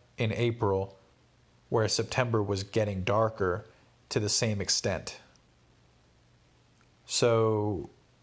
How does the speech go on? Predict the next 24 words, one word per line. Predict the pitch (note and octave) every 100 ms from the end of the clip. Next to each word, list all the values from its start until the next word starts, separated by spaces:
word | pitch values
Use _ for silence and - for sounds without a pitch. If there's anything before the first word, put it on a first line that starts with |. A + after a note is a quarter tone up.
| _ _ _ _ -
that'll | B2+ F#3+
be | D#4
kinda | E4 B3 B3+
curious. | - F#3+ G3+ B2 E2+ - - - - _ _ _ -
It, | C#3
we've | C#3+ D3+ B2+
not | C3+ F3+ F#3
seen | - - F#3 G3+ E3+ C3+ B2+ - - - -
the | A#2+
tip | - D3+ -
top | B2+ B2 -
of | A2+
our | G2+
solar | - G#2+ G2+
production, | G#2 G2+ - A2
but | G#2
we've | A2 G#2+
seen | - C3+
the | A#2+
bottom. | A#2+ - - - F#3 - _ _ _ - -
And | B2+
we | B2+ B2+
haven't | A2+ D#3+ E3 D3+
seen, | - E3 D#3 D3+ D3